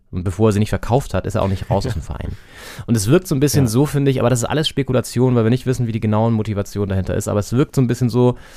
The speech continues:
Speaker 1: wie du schon gesagt hast, wie so ein Schuldeingeständnis, er will jetzt möglichst schnell da raus, weil er nicht irgendwie noch mehr Dreck da aufwühlen lassen möchte, so über ihn.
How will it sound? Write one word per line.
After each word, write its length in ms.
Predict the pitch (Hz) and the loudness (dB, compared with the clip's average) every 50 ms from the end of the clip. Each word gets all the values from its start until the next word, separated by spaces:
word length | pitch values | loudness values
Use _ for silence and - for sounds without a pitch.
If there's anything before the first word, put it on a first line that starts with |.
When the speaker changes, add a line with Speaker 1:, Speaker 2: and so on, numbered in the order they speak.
| - - - | -16 -10 -6
Speaker 1:
wie 60 | 107 | -4
du 80 | 113 | -4
schon 100 | - - | 0 0
gesagt 220 | 113 107 117 120 117 | 0 2 2 2 0
hast, 100 | 113 98 | 0 -4
wie 60 | 104 | -4
so 80 | 95 98 | -8 -6
ein 40 | |
Schuldeingeständnis, 680 | 92 - 143 143 - 127 131 131 127 - 127 117 113 107 | -4 -4 -4 -2 -2 -2 -2 -2 -2 -2 -2 -2 -2 -4
er 100 | 107 98 | -4 -2
will 80 | 101 113 | 0 0
jetzt 140 | 107 95 | 0 0
möglichst 260 | 110 107 - - 107 - | -2 -2 -2 -2 -4 -2
schnell 200 | - 101 101 92 | 0 0 2 2
da 80 | 92 | 0
raus, 580 | 90 - 90 92 113 165 208 - - - - - - - - - - - - - - | 0 2 4 4 6 4 4 2 -4 -12 -14 -18 -20 -20 -20 -20 -20 -20 -20 -14 -4
weil 160 | - 110 113 113 | 0 2 4 6
er 80 | 110 | 6
nicht 260 | 107 120 127 - - | 4 2 0 -2 -4
irgendwie 200 | - 120 113 113 | -2 0 2 4
noch 160 | 110 113 120 113 | 4 4 4 4
mehr 480 | 117 113 113 113 110 110 110 110 - _ _ _ _ _ _ _ _ _ _ _ _ _ _ _ - | 6 6 6 6 6 6 4 4 2 _ _ _ _ _ _ _ _ _ _ _ _ _ _ _ -8
Dreck 460 | - - 104 113 131 - - - - | -6 0 0 0 0 0 -4 -8 0
da 520 | - 117 113 117 113 113 113 - - - - | 2 4 6 6 6 4 2 0 -4 -10 -6
aufwühlen 720 | - 78 107 123 123 - 123 123 123 123 120 120 131 127 | 0 2 2 2 0 2 2 4 4 6 6 4 2 2
lassen 260 | 104 113 117 - 123 | 2 0 0 2 2
möchte, 540 | 120 117 123 123 - - - 143 170 208 208 - - _ - - | 2 2 2 0 0 2 4 4 4 4 0 -6 -14 _ -20 -12
so 280 | - - 143 165 190 - | -4 -2 0 0 0 -2
über 200 | - 127 127 123 | 0 0 2 2
ihn. 320 | 117 139 170 208 220 - | 4 4 2 2 0 -4